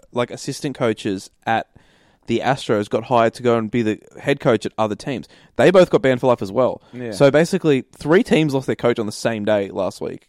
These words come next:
Speaker 2: Yeah.
Speaker 1: Well, a couple of weeks ago. And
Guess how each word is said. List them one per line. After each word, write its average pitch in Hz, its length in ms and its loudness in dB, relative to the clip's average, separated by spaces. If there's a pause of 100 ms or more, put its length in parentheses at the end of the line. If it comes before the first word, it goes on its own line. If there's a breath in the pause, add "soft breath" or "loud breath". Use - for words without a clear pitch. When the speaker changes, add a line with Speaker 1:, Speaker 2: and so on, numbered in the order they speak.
(140)
Speaker 2:
Yeah. 110 260 -10
Speaker 1:
Well, 110 380 -2
a 107 100 -8
couple 117 200 -6
of - 20 -4
weeks 98 160 -10
ago. - 180 -10 (580 soft breath)
And 123 320 -4